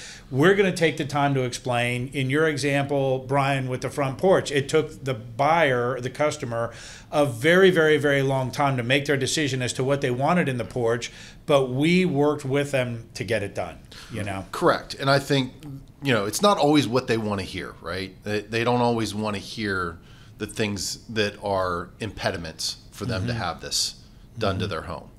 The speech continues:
Speaker 1: Right.
Speaker 2: But for us, it's more important that we get that out up front rather than give them the bad news after they've made the decision to do it.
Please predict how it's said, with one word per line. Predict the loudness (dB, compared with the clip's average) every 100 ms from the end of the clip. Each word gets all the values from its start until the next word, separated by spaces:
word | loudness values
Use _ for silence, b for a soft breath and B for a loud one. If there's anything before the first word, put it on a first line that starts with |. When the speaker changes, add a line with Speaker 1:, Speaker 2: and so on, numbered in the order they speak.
| -14
Speaker 1:
Right. | -6 -4 2
Speaker 2:
But | 0
for | 0 0 4
us, | 4 4 -2 -4 -8
it's | -8 -4
more | -2 -2 -2
important | -4 -4 -4 -4
that | -8
we | -8
get | -8 -6 -4
that | -2 -4 -2
out | -4 -4 -10 -20 -14 -8
up | -8 -8
front | -6 -2 -4 -6 B B B B B
rather | 2 2 2
than | 0 -4 -4 -10 -12 -6
give | -4
them | 0 0 -2
the | -4
bad | -2 -2 -2
news | -4 -4
after | -4 -4 -6
they've | -6 -6
made | -8 -10
the |
decision | -8 -6 -6 -8 -10
to |
do | -10 -10 -10
it. | -14